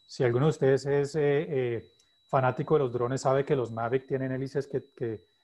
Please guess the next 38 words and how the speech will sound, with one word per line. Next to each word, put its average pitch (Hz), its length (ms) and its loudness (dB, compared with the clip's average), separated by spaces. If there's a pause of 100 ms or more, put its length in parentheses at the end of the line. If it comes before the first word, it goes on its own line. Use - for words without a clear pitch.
(180)
que 143 100 -8
son 131 220 -4
plegables, 185 560 2
pero 147 280 -2
realmente 147 520 0
es 151 60 -6
más 151 180 -4
por 156 100 -6
un 147 120 -6
tema 147 280 -2
de 147 80 -4
seguridad, 147 720 0 (500)
para 131 200 -2
si 135 160 -6
a 123 60 0
alguien 127 180 -4
le 139 100 -2
pegan 131 260 -2
un 139 140 -2
dedo, 175 320 2
pues 135 140 -8
no 113 120 -10
le 117 60 -8
haga 123 140 -6
tanto 143 320 -8
daño, 170 260 -4
y 170 40 -10
segundo, 123 400 -8
por 135 140 -8
un 113 120 -12
tema 127 340 -6
de, 127 260 -4 (220)
de 139 120 -6
almacenamiento 120 760 -6
de 131 60 -2
las 135 120 -6
pequeñas 113 460 -12
hélices. 110 400 -8